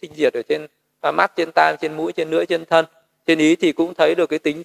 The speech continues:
sinh diệt vô thường, khổ, vô ngã ở trên cái sắc, thanh, hương, vị, xúc, pháp, ở trên nhãn thức, nhĩ thức, tị thức, thiệt thức, thân thức, ý thức. Thì, ờ, về trên cái nhãn xúc, nhĩ xúc, thị xúc, thiệt xúc,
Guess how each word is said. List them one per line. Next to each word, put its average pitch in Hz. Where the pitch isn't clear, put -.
sinh 165
diệt 147
vô 156
thường, 139
khổ, 135
vô 147
ngã 160
ở 123
trên 160
cái 156
sắc, -
thanh, 175
hương, 165
vị, 160
xúc, -
pháp, 196
ở 135
trên 170
nhãn 175
thức, 208
nhĩ 185
thức, 202
tị 160
thức, 175
thiệt 139
thức, 170
thân 160
thức, 180
ý 147
thức. -
Thì, 135
ờ, 127
về 123
trên 160
cái 156
nhãn 170
xúc, 214
nhĩ 165
xúc, 185
thị 147
xúc, 175
thiệt 143
xúc, 165